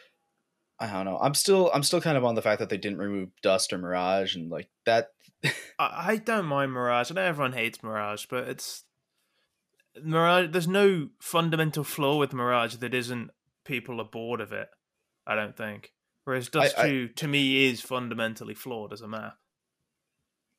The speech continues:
Speaker 1: I think Dust two is a really good map on the sole thing of you, it's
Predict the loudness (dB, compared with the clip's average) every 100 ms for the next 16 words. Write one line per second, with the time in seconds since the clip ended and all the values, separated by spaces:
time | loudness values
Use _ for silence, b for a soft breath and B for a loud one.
0 | -2 0 0 2 2 2 -2 -2 -2 -4
1 | -6 -6 -6 -4 -4 -2 -2 -4 -4 -4
2 | -2 -2 -4 -8 -8 -8 -10 -14 -12 -6
3 | -2 0 0 0 -4 -6 -6 -8 -6 -6
4 | -6 -10 _ b b b -16 -12 -8 -6
5 | -6